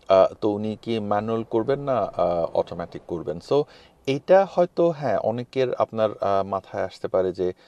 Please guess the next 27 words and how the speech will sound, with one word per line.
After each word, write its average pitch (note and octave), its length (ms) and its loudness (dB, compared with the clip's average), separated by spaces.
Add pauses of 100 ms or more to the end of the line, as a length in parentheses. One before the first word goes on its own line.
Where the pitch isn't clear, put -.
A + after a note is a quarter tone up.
(200)
"ঠিক G2+ 140 -12
আছে, G2 160 -6
আমি G2 120 -6
তো G#2 140 -4
ড্রাইভিং G2 420 0
স্টার্ট - 360 -6 (120)
করতেছি, F2+ 540 -8
এখন F#2 380 -12
কোনটা F#2+ 320 -6
দিয়ে G2 240 -10
স্টার্ট - 440 -10
করব?" - 380 -8
এখন - 280 -8 (1700)
যেটা B2+ 380 2
আপনার E3+ 300 2 (400)
প্রথমত C3 640 2 (200)
মন G#2 380 -2
চাইবে, E2 400 0 (760)
ওইটা A#2 260 -2
দিয়ে A#2+ 220 -2
স্টার্ট - 420 -2
করেন। D2+ 240 -2
কারণ A2+ 340 2
অনেক A#2 300 -2
সময় A#2+ 340 -4
দেখা G#2+ 320 0
যায় F#2+ 280 0